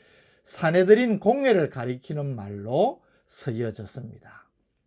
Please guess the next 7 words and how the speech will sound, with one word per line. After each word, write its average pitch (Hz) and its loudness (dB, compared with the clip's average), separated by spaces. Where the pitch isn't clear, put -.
이들이 254 6
세례 233 6
요한의 226 6
정체를 151 0
파악하기 156 -4
위해서 117 -10
사람들을 160 2